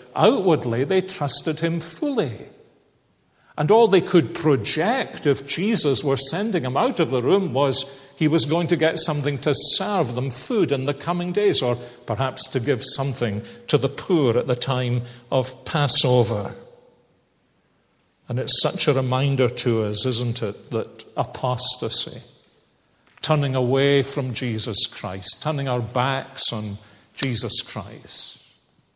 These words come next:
happens invisibly and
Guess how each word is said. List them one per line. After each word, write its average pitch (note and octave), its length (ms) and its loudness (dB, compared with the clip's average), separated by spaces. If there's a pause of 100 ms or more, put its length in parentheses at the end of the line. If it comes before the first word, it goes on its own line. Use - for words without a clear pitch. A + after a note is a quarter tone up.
(540)
happens A#2+ 1080 -4 (380)
invisibly A#2+ 840 -2 (800)
and A2 480 -6